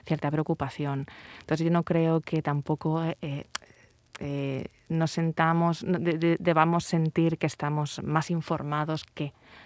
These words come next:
porque muchas veces la, el exceso de información, de la sobreinformación es desinformación, ¿no?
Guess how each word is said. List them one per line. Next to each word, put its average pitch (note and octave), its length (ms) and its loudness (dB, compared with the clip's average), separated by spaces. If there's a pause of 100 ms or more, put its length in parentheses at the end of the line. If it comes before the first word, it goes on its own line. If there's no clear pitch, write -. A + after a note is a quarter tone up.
porque D#3 200 -2
muchas D3+ 320 -4
veces D3+ 560 -4
la, D3 220 -2
el D#3 180 -2
exceso D#3 320 -2
de D#3 120 -6
información, D3+ 840 -4
de D#3 60 -4
la C#3+ 80 -4
sobreinformación C#3 680 -4
es C#3+ 80 -6
desinformación, B2+ 800 -8
¿no? - 120 -12